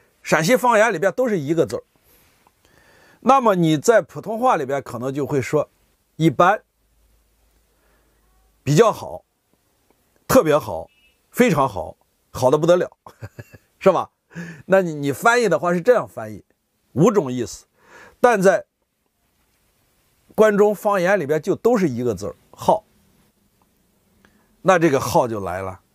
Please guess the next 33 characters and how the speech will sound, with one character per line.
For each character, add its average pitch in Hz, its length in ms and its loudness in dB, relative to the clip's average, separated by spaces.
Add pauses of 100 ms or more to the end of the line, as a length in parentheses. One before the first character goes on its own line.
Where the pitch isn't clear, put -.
(1300)
这 170 140 2
个 143 100 2
好 139 240 0
就 123 120 -4
是 110 120 -10 (460)
好 - 220 -6
多 165 120 6
种 139 160 0
意 175 160 2
思 135 200 -4
呀， 120 180 -4 (300)
它 185 140 4
意 220 220 0
会 139 220 -2
词 120 200 -8
都 254 180 2
是 220 100 0
一 143 220 -2
个 208 100 4
好 107 300 -10
字 85 80 -14
儿。 - 100 -16 (1800)
那 233 140 4
么 208 140 4
普 - 260 -8
通 208 260 -2
话 214 320 0 (240)
可 - 240 -4
能 123 220 -2
是 151 140 -6
便 165 280 0
学 104 440 -14
习， - 240 -18